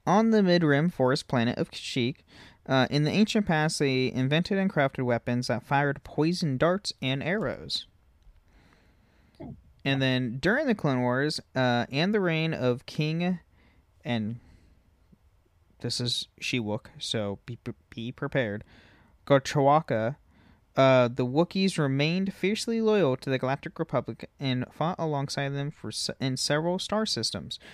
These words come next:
Towards the end of the conflict, Wookiees forces also defeated, uh, defended their homeworld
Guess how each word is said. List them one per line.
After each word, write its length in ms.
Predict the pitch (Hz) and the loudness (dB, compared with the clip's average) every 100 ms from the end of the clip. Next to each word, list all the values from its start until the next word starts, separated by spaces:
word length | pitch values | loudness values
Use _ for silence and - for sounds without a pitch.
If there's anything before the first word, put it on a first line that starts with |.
| - - | -20 -14
Towards 300 | - 160 143 | 4 4 4
the 80 | 147 | 0
end 160 | 135 156 | -4 -4
of 80 | 196 | -4
the 80 | |
conflict, 540 | - 143 127 - 135 - | -2 0 0 -2 -6 -4
Wookiees 440 | 131 131 135 - | -4 -4 -4 -6
forces 420 | - 135 - 123 | -4 -4 -2 -4
also 320 | 135 165 180 175 | -2 -2 -2 -2
defeated, 540 | 156 147 139 131 123 - | -4 -2 -2 -2 -4 -4
uh, 240 | 127 113 | 0 0
defended 460 | 107 131 190 214 202 | -2 0 2 4 4
their 100 | 160 | 2
homeworld 540 | 143 123 120 120 143 | 2 0 0 0 -2